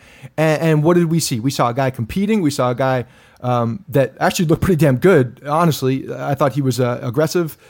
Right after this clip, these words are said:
He worked fast. Like, I liked what I saw. Like, I, I was, I was happy with the way that he, uh, the way that he looked. So does he get his next start? I say hundred percent yes, hundred percent. You gotta demote Sonny Gray at this point. You gotta send a message.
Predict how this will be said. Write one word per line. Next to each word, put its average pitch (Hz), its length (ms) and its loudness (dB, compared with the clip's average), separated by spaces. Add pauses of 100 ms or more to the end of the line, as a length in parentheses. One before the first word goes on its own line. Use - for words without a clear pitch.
(140)
He 143 100 -6
worked 131 240 -2
fast. 156 380 0
Like, 127 100 -4
I 147 120 -4
liked 160 220 0
what 139 100 0
I 127 60 0
saw. 120 260 -4
Like, 113 220 -10
I, 127 100 -2
I 131 220 -6
was, 123 300 -4
I 131 60 -6
was 127 120 -4
happy 143 300 2
with 127 240 -2 (300)
the 123 80 0
way 139 160 4
that 135 160 2
he, 131 280 -2
uh, 120 240 -4
the 120 100 -4
way 143 100 2
that 143 100 -2
he 160 80 0
looked. 160 300 -2 (180)
So 160 140 0
does 147 140 -2
he 170 80 0
get 185 120 4
his 175 140 2
next 196 180 0
start? 220 320 -2 (300)
I 165 160 4
say 240 320 2
hundred 208 300 0
percent 226 360 -2
yes, 131 720 -2
hundred 180 260 2
percent. 127 340 -6 (260)
You 165 120 2
gotta 170 220 4
demote 151 320 2
Sonny 139 180 0
Gray 127 160 2
at 117 60 -2
this 117 100 -4
point. 123 200 -4
You 147 60 2
gotta 139 160 4
send 123 160 -2
a 120 60 -2
message. 117 400 -10